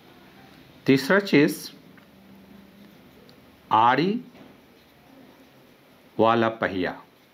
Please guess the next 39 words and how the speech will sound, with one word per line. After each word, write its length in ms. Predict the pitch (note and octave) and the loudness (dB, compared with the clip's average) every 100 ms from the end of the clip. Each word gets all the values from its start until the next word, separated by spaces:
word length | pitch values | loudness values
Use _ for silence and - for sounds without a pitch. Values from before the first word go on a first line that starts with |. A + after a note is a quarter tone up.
| _ - - - _ A#2+ | _ -20 -20 -20 _ -2
ध्यान 300 | B2 E3+ G3+ | 0 2 4
ये 120 | D#3 | 2
रखना 340 | A2 F#2+ F#2 | 2 -4 -6
है 140 | F#2 A#2+ | -6 -6
कि 120 | D3+ | 0
जब 200 | C#3 C3 | 0 2
इंडस 340 | C3 C3+ F#3+ F#3 | 2 2 2 2
सिविलाइजेशन 460 | D#3+ D3+ D3+ D#3 | 4 2 2 -2
की 100 | D#3 | 2
बात 280 | B2 A2+ B2 | 2 2 -2
करते 380 | - F#2+ G2 A#2 | -4 -4 -2 -2
हैं 120 | E2+ | -2
तो 100 | F#2+ | -4
उसमें 220 | G2+ C3+ C3 - | 0 0 -2 0
आड़ी 300 | A2 C3+ F3 | 2 2 2
वाले 240 | E3 E3 | 2 2
पहिया 340 | E3 D#3+ D3+ D3 | 0 0 0 0
का 160 | D3+ | 0
उपयोग 280 | D3 D3 C#3+ | 0 2 4
नहीं 200 | B2 A2 | 4 2
किया 240 | - F#2 | -4 -6
जाता 340 | E2+ D#2+ - - | -4 -6 -8 -12
है। 140 | - - - - - - - _ | -12 -18 -20 -20 -20 -20 -20 _
आड़ी 340 | G2 A2 C3+ E3+ | 0 2 2 2
वाले 240 | D#3+ E3 | 4 2
पहिए 320 | E3+ D#3 D3+ | 2 0 0
का 180 | D#3 D#3+ | 0 0
मतलब 360 | D3+ C#3+ D#3 D3+ | -2 0 0 2
है 160 | D3+ | 0
कि 360 | D3 D3+ D3+ D#3 | 0 0 2 2
जो 420 | G2+ G2 A#2 C#3 | -2 2 4 4
इनकी 480 | - B2 C3 - F3+ | 2 0 0 2 4
जो 460 | D3 C#3 D3 D#3+ - - - - - - - - - - F#2+ | 6 6 6 2 -10 -18 -18 -18 -20 -20 -20 -20 -20 -8 -4
जिस 320 | G2 B2+ - | 0 -2 -2
चक्का 320 | B2+ - C#3 | -6 -2 -4
का 160 | C3 B2+ | 0 -2
इस्तेमाल 420 | B2 A2+ A2+ C3 | -2 -2 0 0
करते 400 | C3 A2 - A#2 A#2+ - | -2 -4 2 2 2 -6
थे 260 | D2 - | -6 -10